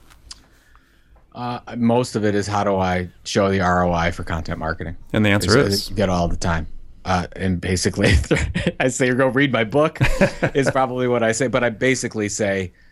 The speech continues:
Speaker 1: you know, focus on, are you telling a different story? Are you doing it over time, consistently?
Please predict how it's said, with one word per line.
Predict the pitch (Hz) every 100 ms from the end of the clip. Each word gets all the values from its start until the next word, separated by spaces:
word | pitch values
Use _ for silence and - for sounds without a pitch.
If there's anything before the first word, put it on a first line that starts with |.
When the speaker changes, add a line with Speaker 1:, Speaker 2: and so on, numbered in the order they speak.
| - _ _ _ _ -
Speaker 1:
you | 90 98
know, | 90
focus | - 107 107 95
on, | 101 95 90 -
are | 101 110
you | 113
telling | 113 107 101 98
a |
different | 90 95 101 92
story? | - 95 87 82 - _ -
Are | 92 101
you | 104 101
doing | 104 98 95
it | 95 - _ _ _ _ _ _ _ -
over | 98 101 101
time, | 92 107 92 90 90
consistently? | - 98 90 101 90 98 87 90 87